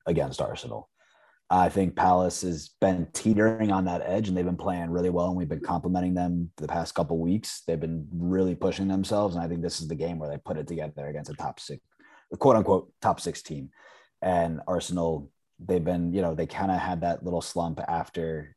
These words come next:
you know, the North London derby against Brighton. Um, I think Crystal Palace are a team playing with no fear.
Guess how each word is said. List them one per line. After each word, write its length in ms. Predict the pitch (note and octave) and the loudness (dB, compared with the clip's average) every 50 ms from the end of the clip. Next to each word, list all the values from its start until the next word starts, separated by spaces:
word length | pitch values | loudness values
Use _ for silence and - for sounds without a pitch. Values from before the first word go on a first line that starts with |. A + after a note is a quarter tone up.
| _ - | _ -12
you 140 | - F2 E2+ | -8 -6 -4
know, 220 | D#2+ D#2 D#2 D#2 D#2 | -4 -4 -4 -6 -6
the 240 | D2 D#2+ D#2 D2+ D2 | -4 -4 -4 -4 -4
North 220 | D2 E2 E2 D#2 D#2 | -4 -6 -6 -4 -6
London 200 | E2 D#2 D2+ D#2 | -6 -6 -4 -4
derby 320 | D#2+ E2 D#2+ D#2 D#2 D#2 D#2 | -2 -2 -2 -2 -2 -4 -4
against 280 | D2+ D2 D2+ - _ | -4 -6 -10 -8 _
Brighton. 480 | - F#2 F2 F2 - E2+ E2 D#2+ D2 - _ _ _ _ _ _ _ _ _ - | 0 0 0 0 0 -2 -4 -4 -6 -8 _ _ _ _ _ _ _ _ _ -6
Um, 580 | E2+ D#2+ D#2 D2 C2+ C2 B1 A#1+ A#1+ A#1+ A#1 - _ _ _ _ _ _ _ | -4 -2 -2 -2 -4 -6 -6 -8 -8 -12 -16 -18 _ _ _ _ _ _ _
I 100 | - - | -8 -4
think 420 | - F#2+ F#2 F2+ E2+ D2 - - - _ _ _ _ _ _ _ _ | -2 -2 -2 -2 -4 -6 -8 -12 -20 _ _ _ _ _ _ _ _
Crystal 360 | - - - - F#2 - E2+ | -18 -4 0 0 0 0 0
Palace 340 | D#2+ - E2+ F2 F#2 F#2 - | 2 4 6 6 6 6 4
are 140 | F#2 E2+ D#2+ | 2 2 2
a 60 | D#2+ | 0
team 260 | - - - F2+ E2 | -2 -2 -2 -2 0
playing 300 | D#2 E2 D#2+ D#2+ D#2+ D#2 | 0 -2 -2 -2 -4 -4
with 200 | D2+ D2+ D2 - | -4 -6 -6 -2
no 180 | - F2 F2 D#2 | 0 2 2 2
fear. 360 | D2 - D2+ C#2+ C2+ B1+ - | 0 -2 -2 -2 -2 -4 -6